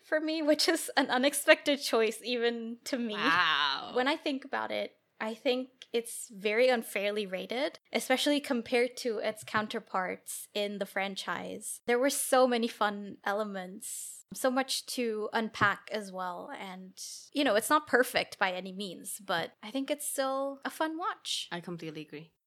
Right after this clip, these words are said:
Speaker 2: So, a very special category is coming up, and that is the worst movie.
Speaker 1: <laughs>
Speaker 2: And my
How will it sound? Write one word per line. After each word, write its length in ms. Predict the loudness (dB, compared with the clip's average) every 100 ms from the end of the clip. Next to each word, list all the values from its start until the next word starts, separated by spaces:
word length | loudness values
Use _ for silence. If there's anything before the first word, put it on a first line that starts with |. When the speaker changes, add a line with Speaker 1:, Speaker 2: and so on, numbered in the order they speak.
| _ -12
Speaker 2:
So, 540 | -4 2 2 0 -8
a 80 | -6
very 240 | -2 -2 -2
special 380 | -4 -6 -6
category 520 | -4 0 0 -2 -6 -8
is 120 | -8
coming 320 | -10 -10 -10
up, 160 | -12 -12 _ _
and 220 | -6 -4
that 160 | -4 -4
is 140 | -8
the 100 | -6
worst 320 | -4 -4 -6 -12
movie. 400 | -14 -16 -18 _ _ _ -4
Speaker 1:
<laughs> 60 | -4 6 8 10 8 8 6 6 6 4 2 4 8
Speaker 2:
And 920 | 10 12 10 6 2 -6 -14 -16 -20 -20 _ _ _ _ _ _ -20 -6
my 800 | 4 6 6 4 0 -2 -4